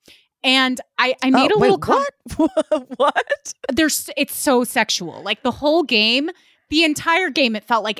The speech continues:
Speaker 1: every other word. I was like, "That's what she said." Listen, I, I
Speaker 2: Okay.
Speaker 1: made a short list.
Speaker 2: Okay.
Speaker 1: Tight end.
Speaker 2: Sure.
Speaker 1: Getting sacked.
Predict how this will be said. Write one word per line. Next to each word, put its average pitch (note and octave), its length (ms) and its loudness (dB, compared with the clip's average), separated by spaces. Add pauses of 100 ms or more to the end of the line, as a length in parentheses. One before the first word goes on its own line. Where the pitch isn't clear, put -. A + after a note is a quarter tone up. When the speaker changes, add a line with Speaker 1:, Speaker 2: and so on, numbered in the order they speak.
Speaker 1:
every A#3 320 -2
other A#3+ 160 0
word. F#3+ 280 0
I F3+ 40 2
was F3+ 140 -4
like, - 200 -6
"That's F#3 380 0
what G3 140 -6
she A#3 220 2
said." E3+ 380 -6 (280)
Listen, C4+ 560 -2
I, C4 140 4
I - 20 4
Speaker 2:
Okay. A#3 460 4
Speaker 1:
made D4 160 2
a D#4 60 -2
short B3 360 -2
list. - 480 -12
Speaker 2:
Okay. G#3 340 2
Speaker 1:
Tight A#3+ 380 0
end. G#3 680 -4 (320)
Speaker 2:
Sure. D3+ 400 0 (220)
Speaker 1:
Getting C#4+ 420 4
sacked. - 920 -4